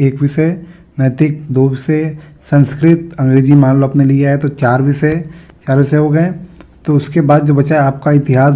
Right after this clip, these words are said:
भूगोल, नागरिक शास्त्र, गणित, सैन्य विज्ञान, मनोविज्ञान, इसमें से आपको कोई तीन लेना है, ठीक है। तो आपके पूरे हो जाएंगे कितने, सात, ठीक,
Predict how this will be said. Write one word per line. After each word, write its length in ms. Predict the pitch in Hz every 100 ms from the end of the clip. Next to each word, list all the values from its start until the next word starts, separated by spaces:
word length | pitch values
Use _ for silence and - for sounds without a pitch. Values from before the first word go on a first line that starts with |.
| 131
भूगोल, 240 | 131 147
नागरिक 360 | 143 120 123 139
शास्त्र, 400 | - 147 147 -
गणित, 320 | 127 135 156 - -
सैन्य 320 | 135 127 147
विज्ञान, 460 | 143 135 147 151 156 - - - -
मनोविज्ञान, 640 | 131 143 143 151 147 156 151
इसमें 220 | 143 165
से 120 | 151
आपको 200 | 147 147
कोई 160 | 147 147
तीन 320 | 143 139 139
लेना 360 | 127 123 147 220 - - -
है, 320 | - 113 113 - -
ठीक 160 | 131 208
है। 100 | 220
तो 140 | -
आपके 280 | 127 131 143
पूरे 260 | 147 135
हो 100 | 147
जाएंगे 440 | 139 131 127 135 214 - - - -
कितने, 360 | 135 139 185 240
सात, 480 | - 135 110 - - - - - -
ठीक, 260 | 196 262